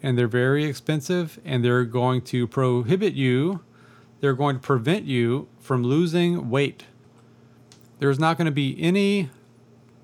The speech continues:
supplements or products that are pink <laughs> or red or whatever. There's not gonna be, like, a, a pink lemonade or fruit punch,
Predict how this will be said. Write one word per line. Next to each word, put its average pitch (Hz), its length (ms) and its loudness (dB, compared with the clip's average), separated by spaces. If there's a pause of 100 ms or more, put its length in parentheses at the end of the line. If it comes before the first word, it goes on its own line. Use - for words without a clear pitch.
(140)
supplements 180 600 -2
or 175 80 0
products 139 800 -2 (100)
that 131 280 0
are 127 320 2
pink - 500 -4 (420)
<laughs> - 480 -16
or 135 220 2
red 165 360 4
or 131 140 2
whatever. 147 460 2
There's 147 160 2
not 190 140 2
gonna 185 120 0
be, 180 220 2
like, 156 140 0
a, 139 260 2 (460)
a 143 100 0
pink 185 320 -2
lemonade 160 480 4
or 127 100 4
fruit 170 360 0
punch, 165 400 -2